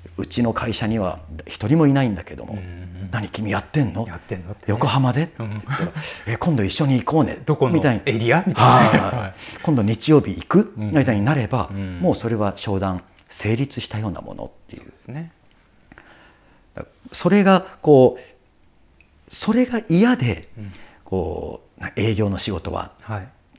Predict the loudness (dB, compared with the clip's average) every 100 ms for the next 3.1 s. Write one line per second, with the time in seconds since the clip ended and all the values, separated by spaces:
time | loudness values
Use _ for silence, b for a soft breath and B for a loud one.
0 | _ -12 -8 -8 -10 b b -4 -4 -4
1 | -2 -2 -2 -2 -4 0 2 0 -4 -10
2 | -12 -14 -14 -18 -12 -12 -12 -12 -12 -10
3 | -10